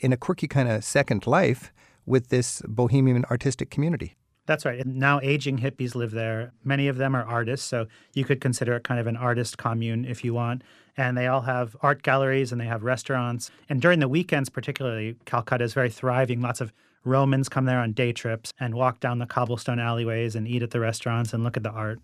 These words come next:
Speaker 1: So people who might be traveling to Rome know this is an exciting side trip, and it, it sounds like Calcutta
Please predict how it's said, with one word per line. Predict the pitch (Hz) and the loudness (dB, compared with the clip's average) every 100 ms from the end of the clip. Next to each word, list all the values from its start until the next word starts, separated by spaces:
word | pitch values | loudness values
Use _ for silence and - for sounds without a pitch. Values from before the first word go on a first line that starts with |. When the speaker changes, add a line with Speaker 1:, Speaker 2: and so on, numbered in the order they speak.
| - | -16
Speaker 1:
So | - 147 | 0 0
people | 147 131 113 | 2 2 2
who | 120 | 2
might | 107 117 117 | 0 0 -2
be | - | 0
traveling | 123 113 107 | 0 0 0
to | 101 | 0
Rome | 104 127 107 | 2 4 4
know | 107 127 | 4 2
this | 107 - | 0 -2
is | 107 | -4
an | 101 | -4
exciting | 95 120 123 120 | -2 -2 -2 -2
side | 113 117 | -2 -2
trip, | - 110 | -4 -2
and | 107 | -2
it, | - - | -4 -8
it | 113 | -10
sounds | - 131 156 160 | -4 0 0 2
like | 139 120 | 0 0
Calcutta | - 117 - - 110 | -2 -6 -4 -2 -2